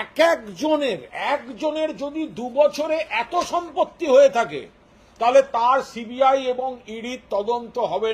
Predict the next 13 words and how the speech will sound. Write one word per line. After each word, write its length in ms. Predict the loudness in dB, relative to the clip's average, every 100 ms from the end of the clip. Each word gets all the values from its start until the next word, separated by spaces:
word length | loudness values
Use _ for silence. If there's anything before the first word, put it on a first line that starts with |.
| -4
না 60 | -4
কেন? 160 | 0 2 2 0 _ _ _ 2
এই 220 | 2 2 -4
চিঠির 340 | -10 -10 -10 -8
কপি 340 | -2 -2 -2 -8 -8 _ _ _ _ -14
সিবিআই 460 | -12 -6 0 0 2 0
এবং 140 | -2 -4
ইডিকে 280 | -8 -8 -6 -6 -4
পাঠাবো। 380 | -2 2 6 6 4 -18 _ _ _ _ _
বিজেপির 540 | -8 -2 0 0 -2 -6
মধ্যে 340 | -10 0 2 4 2
এই 80 | 0 -6
চিঠি 240 | -12 -12